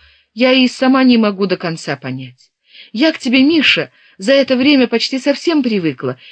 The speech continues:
иначе я не захотела бы от тебя ребеночка иметь. А потом я надеялась и полюбить тебя. А когда я узнала от Шолоро, как ты поступил... Когда они с Егором привезли его, я уже полюбила тебя.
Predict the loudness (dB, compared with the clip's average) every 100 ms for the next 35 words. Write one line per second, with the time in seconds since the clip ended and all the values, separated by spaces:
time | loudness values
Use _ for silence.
0 | -6 0 0 0 0 2 4 4 4 0
1 | -2 0 2 2 0 -2 -4 0 0 2
2 | 2 0 -2 -4 -4 -4 -8 -12 _ _
3 | _ _ _ _ -6 -4 -2 2 4 4
4 | 2 0 0 -2 -2 -4 -2 0 0 0
5 | 0 2 0 -2 -10 -8 -8 -10 _ _
6 | _ _ _ _ _ _ _ _ _ -4
7 | -2 0 0 0 -2 0 0 0 -2 -2
8 | 0 2 2 0 -4 _ _ _ _ -6
9 | -4 -2 -2 -4 -6 -6 0 0 -2 -10
10 | _ _ _ _ -4 0 0 4 4 4
11 | 2 -2 -4 0 0 2 2 0 -2 -4
12 | -2 0 2 2 -2 -4 -20 _ -2 0
13 | 0 0 0 2 2 2 2 0 -4 -8
14 | -10